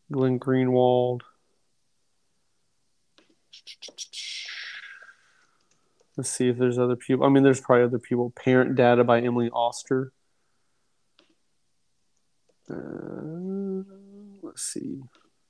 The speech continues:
Yeah, whoever, so whoever you guys are, Roxane Gay is up there,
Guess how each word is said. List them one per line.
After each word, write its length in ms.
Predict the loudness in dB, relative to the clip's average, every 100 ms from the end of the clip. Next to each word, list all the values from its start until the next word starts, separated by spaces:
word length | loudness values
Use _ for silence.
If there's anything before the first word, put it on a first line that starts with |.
| _ _ _ _ _ _ _ _ _ _ _ _ 2
Yeah, 260 | 4 4 2
whoever, 300 | 4 6 6
so 200 | 4 4
whoever 180 | 4 4
you 60 | 2
guys 240 | 0 0
are, 300 | -2 -4 -8 _ _
Roxane 520 | -2 -2 -2 -4 -2
Gay 260 | 0 2 2
is 160 | 0 -2
up 140 | -4 -4
there, 580 | -4 -2 -2 -4 -6